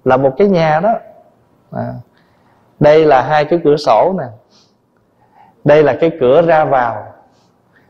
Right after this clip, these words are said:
đây là hai cái cửa hông. <laughs> Quý vị thấy không? Người ta nhìn con mắt mình á, ta nói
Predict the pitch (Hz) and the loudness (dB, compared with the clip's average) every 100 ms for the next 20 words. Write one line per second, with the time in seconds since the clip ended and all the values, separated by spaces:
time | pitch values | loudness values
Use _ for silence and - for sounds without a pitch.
0 | - 143 147 117 156 151 180 165 139 160 | -2 0 2 0 -2 -4 -4 -2 0 0
1 | 160 165 147 - _ _ _ _ _ - | 0 -4 -6 -16 _ _ _ _ _ -18
2 | - _ _ _ _ _ _ _ _ _ | -18 _ _ _ _ _ _ _ _ _
3 | _ 147 196 165 139 147 175 214 180 160 | _ 2 4 4 2 2 2 2 0 -4
4 | 160 135 135 151 156 151 135 127 131 156 | -6 -2 0 2 0 0 -2 -4 -6 -4
5 | 170 214 - 135 127 160 202 _ _ _ | -4 -4 -2 -2 -2 -6 -10 _ _ _
6 | _ _ _ _ _ - 147 165 170 | _ _ _ _ _ -12 -6 -4 -6